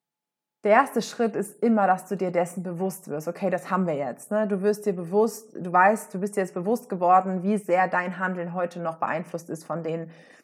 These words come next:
Erfahrungen deiner Vergangenheit. So, und jetzt geht's aber wieder darum, dir darüber bewusst zu werden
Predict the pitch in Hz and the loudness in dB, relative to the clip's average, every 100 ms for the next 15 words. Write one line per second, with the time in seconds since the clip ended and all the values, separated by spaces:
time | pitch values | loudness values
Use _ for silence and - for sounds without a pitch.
0 | _ _ 185 180 208 180 180 175 160 165 | _ _ -6 4 6 6 2 2 2 2
1 | 160 165 160 156 160 156 156 165 - 175 | -2 -6 -4 -4 -6 -8 -8 -8 -4 -2
2 | 175 202 285 320 220 208 - 180 175 - | 0 4 4 2 -2 -2 0 -2 -4 -6
3 | _ _ _ - 185 262 285 190 175 160 | _ _ _ -6 2 4 4 2 2 0
4 | 160 151 156 202 233 - _ _ _ _ | 0 -2 -4 -4 -6 -10 _ _ _ _
5 | _ _ _ _ _ _ _ 190 175 185 | _ _ _ _ _ _ _ 0 4 6
6 | 254 294 254 214 196 180 214 208 - 180 | 8 6 4 2 0 -2 -2 -4 -8 -4
7 | 170 165 160 170 190 220 | 0 0 0 -2 -6 -8